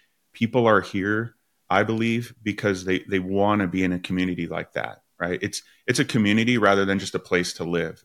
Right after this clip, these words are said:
And in a community, people are looking out for each other. They're looking out for each other's kids.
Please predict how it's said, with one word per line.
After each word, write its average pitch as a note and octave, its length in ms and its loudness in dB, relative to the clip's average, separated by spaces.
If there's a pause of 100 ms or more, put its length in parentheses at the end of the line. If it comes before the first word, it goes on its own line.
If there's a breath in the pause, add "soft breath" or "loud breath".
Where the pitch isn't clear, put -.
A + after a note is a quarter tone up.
And F2+ 220 -2
in G#2+ 140 0
a G#2 40 -2
community, B2 440 0
people G2+ 260 -4
are G2 80 2
looking G2 260 0
out E2+ 180 0
for - 60 -10
each E2 200 -8
other. - 260 -10 (340)
They're F#2+ 120 2
looking G2+ 240 0
out E2+ 160 2
for G#2 80 -2
each F#2 100 -6
other's F2 260 -2
kids. - 560 -6